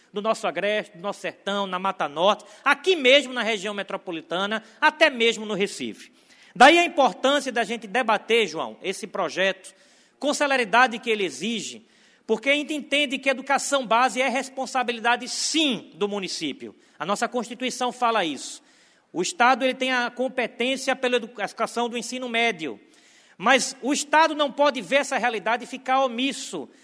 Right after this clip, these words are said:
É a velha transferência de responsabilidade. E aí é importante destacar que esse projeto, ele vem com esse teor, onde o Estado de Pernambuco, ele vai fazer convênios para garantir que essas creches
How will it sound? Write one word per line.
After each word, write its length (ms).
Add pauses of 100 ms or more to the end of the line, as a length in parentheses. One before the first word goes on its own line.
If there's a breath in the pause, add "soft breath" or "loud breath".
(140 soft breath)
É 80
a 100
velha 380
transferência 920
de 120
responsabilidade. 1160 (560 soft breath)
E 80
aí 140
é 40
importante 480
destacar 360
que 80
esse 140
projeto, 460
ele 120
vem 240
com 160
esse 220
teor, 500 (400 soft breath)
onde 180
o 60
Estado 360
de 60
Pernambuco, 680
ele 80
vai 100
fazer 280
convênios 580
para 180
garantir 720 (420 soft breath)
que 160
essas 380
creches 760